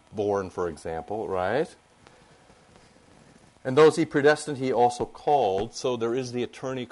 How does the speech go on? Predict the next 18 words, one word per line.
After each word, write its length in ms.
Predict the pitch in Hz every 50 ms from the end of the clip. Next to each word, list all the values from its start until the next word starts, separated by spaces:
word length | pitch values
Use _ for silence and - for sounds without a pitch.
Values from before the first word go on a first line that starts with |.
| - - -
eternal 420 | 120 117 - - - 139 135 131
calling 480 | 123 - - 127 123 123 123 117 117 110
of 80 | 107 95
salvation 540 | - - 117 107 101 104 104 101 - 107 101
history, 680 | - 131 127 - - - - 85 85 82 92 113 139 143 _ - _ _ -
right? 440 | - 90 87 87 92 107 131 156 - - _ _ _ _ _ _ _ _ _ _ _ -
And 160 | 110 113 113
those 220 | 113 131 135 127 -
he 80 | 135
called, 320 | 120 - 139 127 123 113 113
he 60 | 107
justified. 680 | 90 110 127 131 - - 123 - - 95 92 95 -
So 120 | - -
you're 120 | 110 110 110
justified 760 | 95 - - 135 139 - - - - - - 113 110 104 -
even 340 | 120 113 120 113 120 113 110
before 460 | 98 98 - - 113 110 107 104 101
you, 500 | 98 95 95 92 92 95 92 92 95 95